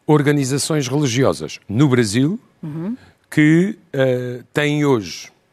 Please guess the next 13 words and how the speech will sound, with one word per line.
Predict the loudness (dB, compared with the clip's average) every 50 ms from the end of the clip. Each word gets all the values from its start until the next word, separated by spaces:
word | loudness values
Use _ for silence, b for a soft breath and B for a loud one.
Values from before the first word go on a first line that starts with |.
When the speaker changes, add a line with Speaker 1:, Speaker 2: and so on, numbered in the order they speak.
| _ _ _ _ _ _
Speaker 1:
uma | -2 2 4 4 4
influência | 2 2 0 0 2 2 2 2 0 -4 -4 -4 0 2
enorme | 4 6 6 6 4 4 4 2 0 -2 -6 -12 -16 -18 _ _ -6
na | -4 -4 -4
política | -2 -4 -4 -4 -4 -4 -2
brasileira, | 0 0 0 0 0 2 2 2 2 0 -2 -6 -10 _ b b b b b b b b b b b b _
combatem | -2 -2 -2 0 -2 -2 -2 -2 -4 -2 -2 0 0
a |
Igreja | 0 0 0 -2 -2 -2 -4
Católica | -4 -4 -2 -2 -2 0 -2 -4 -6 -6
todos | -2 -2 -2 -2 -2 -4
os | -4
dias | -2 0 0 -2 -4 -6 -10